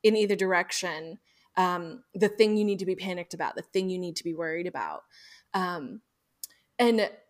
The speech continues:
and while I think often on the left, it is, it's overwhelming because there's so much hurt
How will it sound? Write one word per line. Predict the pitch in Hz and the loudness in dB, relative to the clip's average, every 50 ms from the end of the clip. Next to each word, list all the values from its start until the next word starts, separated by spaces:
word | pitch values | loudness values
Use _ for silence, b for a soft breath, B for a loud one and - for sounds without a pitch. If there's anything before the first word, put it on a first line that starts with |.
| _ _ _ _ - | _ _ _ _ 0
and | 226 233 226 220 202 | 0 2 2 2 4
while | 202 220 220 220 226 233 233 | 6 6 6 8 6 6 6
I | 220 214 214 | 6 6 4
think | 208 - - - - 220 208 208 208 202 - - - - - - _ _ _ _ | 2 -2 -12 -6 -4 -2 -2 -2 -2 -4 -6 -8 -14 -18 -18 -18 _ _ _ _
often | - 220 226 233 - 240 226 | 2 2 2 4 4 2 2
on | 208 202 | 2 2
the | 190 190 185 | 2 0 0
left, | 180 180 190 196 196 214 240 262 - - - - - - - _ | 0 2 4 4 6 6 4 2 -2 -12 -14 -10 -10 -10 -4 _
it | 214 202 196 196 - | 0 0 0 2 2
is, | 202 196 190 190 185 185 175 - - - - | 0 2 4 2 2 0 -2 -4 -10 4 4
it's | 226 220 - | 4 4 8
overwhelming | - 254 254 233 240 220 214 208 208 208 220 226 226 220 | 8 8 8 8 6 6 6 4 2 0 0 0 -2 -2
because | 202 196 196 - - 208 196 196 190 190 190 185 190 - - | -2 -4 -4 -2 -2 0 2 4 4 2 2 -2 -4 -8 -8
there's | - 190 202 202 196 190 | -4 -2 0 0 0 -2
so | - - 220 202 | -2 -2 -2 0
much | 196 180 - - | 0 -4 -6 -8
hurt | - - 196 196 202 202 - - - | -4 0 2 2 2 2 -2 -6 -8